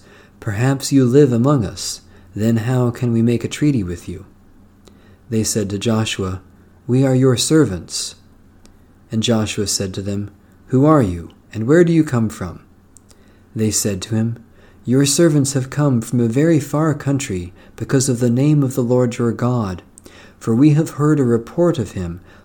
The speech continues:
of all that he did in Egypt, and of all that he did to the, to the two kings of the Amorites who were beyond the Jordan, King Sihon of Heshbon, and King Og of Bashan, who lived in Ashtaroth.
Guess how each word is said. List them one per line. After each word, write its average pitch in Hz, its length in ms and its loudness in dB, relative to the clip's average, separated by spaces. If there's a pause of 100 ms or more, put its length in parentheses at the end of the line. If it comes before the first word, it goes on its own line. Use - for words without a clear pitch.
of 104 120 -10
all 151 280 4
that 147 140 2
he 139 120 0
did 139 240 4
in 120 100 2
Egypt, 123 540 -2 (320)
and 104 100 -4
of 107 120 -4
all 147 220 4
that 143 140 0
he 139 120 2
did 135 320 2
to 120 100 -2
the, 110 180 -2 (200)
to 120 100 -6
the 117 80 -4
two 143 300 2
kings 143 400 0
of 107 100 0
the 123 140 -2
Amorites 117 520 0
who 120 100 -2
were 113 100 2
beyond 123 420 0
the 104 60 0
Jordan, 101 500 -2 (320)
King 131 220 0
Sihon 107 720 -2 (100)
of - 160 -8
Heshbon, 92 600 -4 (320)
and 107 180 -6
King 131 240 -2
Og 131 400 -2
of 98 120 -8
Bashan, 110 640 -4 (300)
who 117 120 0
lived 135 320 4
in 113 100 -2
Ashtaroth. 95 800 -4